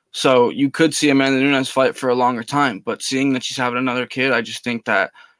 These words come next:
maybe not after this fight, but soon, I think we see Amanda Nunes retiring. And she is the only double champ in the entire U F C right now. And if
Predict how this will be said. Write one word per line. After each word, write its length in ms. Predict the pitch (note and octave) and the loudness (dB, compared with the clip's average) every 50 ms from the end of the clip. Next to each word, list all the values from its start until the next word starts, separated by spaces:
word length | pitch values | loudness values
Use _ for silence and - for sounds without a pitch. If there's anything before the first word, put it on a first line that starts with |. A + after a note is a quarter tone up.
| _ _ _ _ _ _ | _ _ _ _ _ _
maybe 300 | - C3+ D#3 E3+ F3+ F#3 | 2 4 4 4 4 4
not 180 | F3 D#3+ D#3+ | 4 6 4
after 220 | D#3 D#3 D3+ - C3+ | 4 2 0 -2 -2
this 180 | C3 D3 C#3 | -2 -2 -4
fight, 280 | - - C3 C#3 C3 - | 0 0 0 0 0 -2
but 120 | - G#2 | -8 -10
soon, 340 | - - - C3 C3+ D3 D3 | -8 -4 -2 -2 0 0 0
I 100 | C3 A#2+ | -2 -2
think 220 | B2+ - C3 A2+ - | -4 -8 -12 -12 -12
we 80 | A#2+ | -12
see 200 | A2 - - B2 | -12 -8 -6 -6
Amanda 320 | A#2+ A#2+ A#2+ A2+ G#2 A#2 A2+ | -4 -4 -4 -6 -6 -6 -6
Nunes 360 | A#2 A#2 A#2 A2 A#2+ A#2 - | -6 -6 -6 -6 -8 -10 -12
retiring. 520 | G#2 - - A#2+ A#2 A#2 G#2+ E2 - - _ _ _ _ _ _ _ _ _ _ - | -14 -8 -6 -4 -2 -2 -4 -6 -8 -12 _ _ _ _ _ _ _ _ _ _ -2
And 440 | B2 C3+ C3 B2+ B2 A#2+ A#2+ A2 - - _ _ | 0 2 2 2 2 0 -2 -4 -6 -14 _ _
she 340 | - - - - D3+ D#3 D3+ | -6 -4 0 2 4 8 8
is 200 | D3+ D#3 D#3 C#3 | 8 8 6 4
the 140 | C#3 C#3+ C#3+ | 2 2 4
only 200 | C#3 C#3 C#3+ C#3 | 4 4 4 2
double 240 | C3 C3+ C3 C3+ | 2 2 2 0
champ 380 | C3 - C#3+ C#3 C3+ C#3 B2+ - | -2 -2 -2 -2 -2 -2 -2 -4
in 300 | A#2+ A#2 A#2+ A#2+ A2 G2 _ _ _ - | -4 -4 -4 -6 -8 -10 _ _ _ -10
the 120 | G2+ A2+ | -8 -6
entire 340 | B2 B2 - B2+ B2 B2 A#2+ | -6 -6 -4 -4 -2 -2 -2
U 160 | B2 B2 A2+ | -2 -4 -4
F 80 | G2+ - | -4 -6
C 200 | - - B2 A2+ | -6 -6 -4 -4
right 180 | A2 G#2+ - | -4 -4 -4
now. 300 | - A#2+ A2 A#2 A#2 A2+ - - | -4 -2 -2 0 -2 -2 -4 -4
And 400 | - A2+ G#2+ G2+ G#2 G#2+ - - - | -4 -2 -2 -2 -4 -6 -8 -6 -4
if 320 | - C3+ C3 A#2+ - - | -2 -2 -2 -2 -6 -12